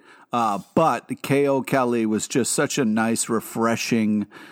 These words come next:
uh, thing, uh, to bring into this cast, this precious little light, you know, that hopefully Ru-, Riverdale won't ruin.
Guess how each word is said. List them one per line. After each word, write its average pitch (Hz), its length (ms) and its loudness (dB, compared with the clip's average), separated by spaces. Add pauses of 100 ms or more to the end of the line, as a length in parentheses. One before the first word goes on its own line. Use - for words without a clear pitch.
(220)
uh, 104 300 0
thing, 127 440 2
uh, 113 320 -2
to - 120 -4
bring 131 260 2
into 135 220 2
this 98 240 0
cast, 92 500 0
this 110 240 -2
precious - 560 -2
little 139 300 2
light, 107 500 0
you 117 140 -4
know, 110 200 -2
that 104 120 -2
hopefully 120 380 -2
Ru-, 113 420 2
Riverdale 110 480 4
won't 104 300 2
ruin. 98 320 0